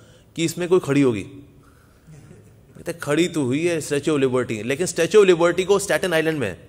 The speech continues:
in यूएसए, स्टैटन आइलैंड में खड़ी है Statue of Liberty। Statue of Liberty को ये लिबर्टी नहीं है कि वो स्टैटन आइलैंड के बाहर जा सके।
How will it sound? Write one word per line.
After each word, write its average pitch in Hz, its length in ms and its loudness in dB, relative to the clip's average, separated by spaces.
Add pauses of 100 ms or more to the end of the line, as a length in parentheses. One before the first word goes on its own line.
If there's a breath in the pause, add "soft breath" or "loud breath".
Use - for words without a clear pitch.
in 110 120 -12
यूएसए, 127 380 -4 (760 soft breath)
स्टैटन 143 360 0
आइलैंड 143 240 0
में 147 80 -4
खड़ी 127 200 -4
है 135 100 -2
Statue 127 280 -4
of 127 80 2
Liberty। 107 460 0
Statue 180 360 0
of 226 180 6
Liberty 185 340 6
को 247 120 0
ये 247 100 4
लिबर्टी 202 420 8
नहीं 170 120 0
है 185 80 0
कि 185 60 0
वो 202 60 4
स्टैटन 170 300 0
आइलैंड 165 200 2
के 185 60 6
बाहर 131 200 2
जा 123 100 2
सके। 101 180 -4